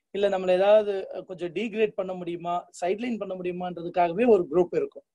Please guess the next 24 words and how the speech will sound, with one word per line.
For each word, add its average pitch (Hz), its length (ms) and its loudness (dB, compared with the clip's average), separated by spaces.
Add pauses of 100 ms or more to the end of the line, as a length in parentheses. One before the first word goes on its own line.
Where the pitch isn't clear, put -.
(840)
So - 300 -2
அதை 214 400 0
சேலஞ்ச் 269 600 -2
maintain 220 500 -2
பண்றதுக்காக 208 400 -2
on 190 320 -2 (140)
par 277 300 4
with 240 120 -6
others 165 420 0 (160)
அப்படின்னு 180 280 -6
சொல்லுவோம். 151 360 -12 (420)
மற்றவர்களுக்கு 196 840 -6
இணையாக, 180 880 2
மற்றவர்களுக்கு 180 460 -8
ஈடு 233 260 -2
இணை 196 240 -4
கொடுத்து 180 300 -10 (260)
ஒர்க் 185 400 0
பண்ண 185 160 0
வேண்டியிருக்கும், 170 320 -4
நம்ம 190 180 -4
திறமையை 170 340 -6
வெளிப்படுத்த 160 380 -4
வேண்டியிருக்கும். 139 420 -6